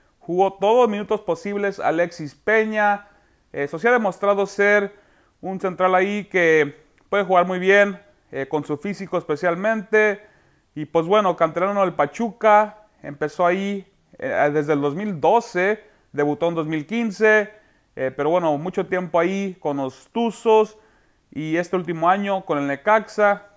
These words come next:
y ahora ya con las Chivas oficialmente Alexis Peña. El siguiente es otro jugador joven de Culiacán que viene del Necaxa, se trata de Jesús Ricardo Angulo, el Canelo,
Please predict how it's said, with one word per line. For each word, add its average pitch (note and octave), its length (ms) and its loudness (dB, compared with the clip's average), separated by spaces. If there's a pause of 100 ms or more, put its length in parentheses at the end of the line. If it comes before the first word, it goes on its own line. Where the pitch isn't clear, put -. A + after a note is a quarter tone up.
(100)
y C#3 140 -2
ahora F#3 320 8
ya F#3+ 560 4
con A#3+ 200 2
las E3 240 -2
Chivas G3 540 4
oficialmente E3 1040 0
Alexis C3+ 520 0
Peña. A2+ 480 -4
El A#2+ 140 -2
siguiente F#3+ 280 2
es - 80 2
otro A#3 400 6
jugador G#3+ 560 4
joven A3 600 4 (400)
de D3+ 160 -6
Culiacán A#3 760 0
que D3+ 140 -2
viene E3+ 180 -2
del E3 140 -4
Necaxa, G#3 720 2 (240)
se D#3+ 140 -10
trata F3 320 -2
de D#3+ 100 0
Jesús F#3+ 580 -6
Ricardo F#3 800 2
Angulo, G3 760 0 (400)
el C#3 200 -6
Canelo, G3 800 2